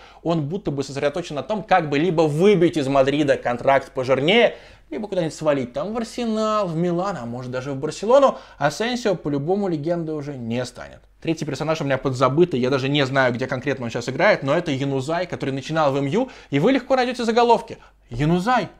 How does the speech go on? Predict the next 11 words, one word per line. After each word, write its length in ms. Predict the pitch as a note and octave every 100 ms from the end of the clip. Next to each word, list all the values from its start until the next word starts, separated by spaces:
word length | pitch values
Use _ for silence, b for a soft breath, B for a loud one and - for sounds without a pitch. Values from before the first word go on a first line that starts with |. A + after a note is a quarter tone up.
| -
новый 340 | D3 G#3+ G#3+
Роналду». 640 | A3 A3 C4 B3 D3+ A#2 C3 -
Новым 360 | F#3+ G3 F3+
Роналду 400 | E3+ F3 G3+ F3+
он 80 | D3+
вообще 320 | C#3+ - F3
даже 200 | D3 C3+
близко 540 | C3+ A#2+ A#2 A2 - -
не 100 | -
стал. 280 | - E3
Естественно, 640 | E3+ D3 - F3+ E3 C#3+